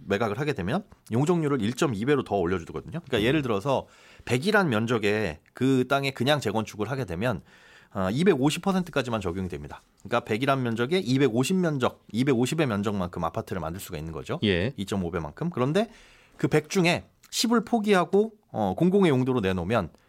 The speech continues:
Speaker 1: 용적률을 삼백까지 올려줍니다.
Speaker 2: 예.
Speaker 1: 그러면 십을 포기했으니까 구십이지만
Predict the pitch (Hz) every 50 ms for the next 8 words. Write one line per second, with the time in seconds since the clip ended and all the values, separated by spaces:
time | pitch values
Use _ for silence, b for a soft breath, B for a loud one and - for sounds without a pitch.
0 | b b 123 135 170 175 185 180 165 151 151 - - 240 262 285 277 - 214 185
1 | 151 104 95 - 190 151 151 143 - - - _ _ _ _ _ - 110 107 101
2 | 90 78 139 165 165 170 160 147 131 123 - 240 226 247 247 - 233 208 208 196
3 | 196 170 151 156 - - - 135 - 170 151 135 110 101 104 107 113 98 82